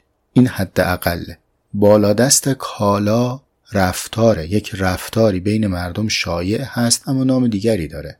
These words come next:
شما نام پردازی می‌کنی، کلمه پردازی می‌کنی، یک واژه جدیدی رو پیشنهاد می‌دی برای همون رفتاری که بین مردم شایع هست. اما سطوح دیگری هم هست، از جمله این که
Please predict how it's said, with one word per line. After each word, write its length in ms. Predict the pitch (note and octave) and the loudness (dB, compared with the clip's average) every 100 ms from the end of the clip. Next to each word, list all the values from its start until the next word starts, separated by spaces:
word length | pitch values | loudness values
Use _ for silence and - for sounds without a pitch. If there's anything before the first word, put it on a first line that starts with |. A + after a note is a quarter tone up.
| _ | _
شما 300 | - G#2 A2 | -4 2 4
نام 400 | B2+ A#2+ G2+ G2 | 6 6 4 2
پردازی 640 | F#2+ G2+ G2 F#2 G2 F#2+ A#2+ | 0 -2 -2 0 -2 0 0
می‌کنی، 400 | G#2+ - F2 F2 | 0 -2 -8 -8
کلمه 420 | - G2 F#2 F#2+ | -6 -4 -2 -4
پردازی 640 | F2+ F#2 F#2+ F#2 F#2+ G2 | -6 -6 -6 -4 -4 -4
می‌کنی، 340 | C#3+ C#3+ B2+ B2+ | -4 -4 -6 -6
یک 120 | B2 | -6
واژه 440 | G2 F#2+ F#2+ G2+ A#2+ | -2 0 2 2 2
جدیدی 380 | G#2+ G2+ A2+ | 2 0 0
رو 60 | A#2+ | -2
پیشنهاد 560 | - F#2 - F#2 F#2+ - | -4 -6 -4 -4 -4 -4
می‌دی 160 | G2 F#2 | -6 -6
برای 240 | E2+ F2+ | -4 -6
همون 360 | F2+ A#2 A2+ F#2+ | -4 0 2 0
رفتاری 440 | E2+ - F#2+ F#2+ | -4 -4 -4 -4
که 120 | - | -4
بین 220 | F2+ F2+ | -6 -4
مردم 440 | E2 D#2+ D#2 E2 F2 | -4 -6 -8 -10 -8
شایع 420 | - - - - | -6 -6 -8 -10
هست. 380 | - - - - _ _ - | -14 -12 -10 -10 _ _ 2
اما 180 | A#2+ D3+ | 4 4
سطوح 600 | - A#2+ A#2 D3+ C3 C#3 | 2 0 0 -2 -2 -2
دیگری 420 | A2+ G#2 A#2+ B2 | 0 2 2 2
هم 320 | A#2+ - G#2 F#2 | -2 -4 -8 -8
هست، 460 | - D#2 D2 - _ - | -14 -10 -6 -6 _ -2
از 240 | B2 C#3 | 0 2
جمله 300 | C3+ C3+ C3+ | 2 2 2
این 240 | D#3+ C#3+ A#2 | 2 0 0
که 260 | - D#2 | -4 -12